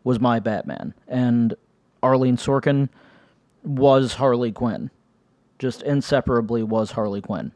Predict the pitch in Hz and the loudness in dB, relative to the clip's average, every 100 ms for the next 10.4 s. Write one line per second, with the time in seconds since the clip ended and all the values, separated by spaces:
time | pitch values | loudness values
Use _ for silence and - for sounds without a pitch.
0 | _ _ _ _ _ _ - _ 170 185 | _ _ _ _ _ _ -20 _ 0 4
1 | 190 185 175 185 - 156 151 156 156 143 | 6 6 6 2 0 4 4 6 4 4
2 | 135 143 139 139 131 - 123 127 120 101 | 2 0 2 2 2 -2 -2 0 0 -4
3 | - - - 233 - 135 - 147 147 147 | -8 -10 -14 -10 -4 -4 2 4 4 2
4 | 147 147 143 135 - 131 123 120 110 107 | 2 0 -2 -4 -2 -2 0 0 0 -2
5 | - _ _ _ 127 131 131 131 135 127 | -6 _ _ _ -18 -14 -6 2 4 4
6 | 120 110 - - - 127 127 117 107 - | 2 -4 -8 -14 -8 -2 0 0 -4 -4
7 | 123 101 92 90 - 110 110 113 117 - | -4 -4 -6 -8 -10 -10 -6 -4 -4 -2
8 | 127 120 120 113 123 120 110 113 123 110 | -2 0 0 -2 -2 -2 -2 -6 -4 -4
9 | 104 107 113 113 110 110 104 110 110 107 | -4 -4 -2 -2 -4 -4 -2 -4 -4 -4
10 | 107 123 - | 0 0 -2